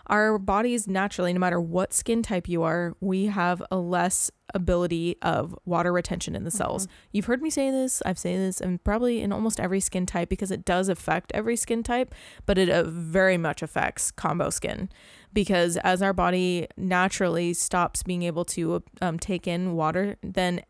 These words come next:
Speaker 1: and you have sebum production, which is oil production, uh,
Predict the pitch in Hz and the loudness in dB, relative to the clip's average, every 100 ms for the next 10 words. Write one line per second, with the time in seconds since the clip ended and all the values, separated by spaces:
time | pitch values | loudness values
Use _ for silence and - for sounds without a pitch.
0 | - 185 214 262 262 254 247 202 208 202 | -2 2 4 2 2 0 2 2 2 2
1 | - 185 220 233 262 247 254 - 269 277 | 0 0 0 0 0 0 -2 -4 -2 -2
2 | - 170 185 175 180 226 233 233 262 277 | -2 -2 0 0 0 0 -2 -2 -4 -4
3 | 302 - - - - - 208 202 | -6 -16 -20 -20 -12 0 2 2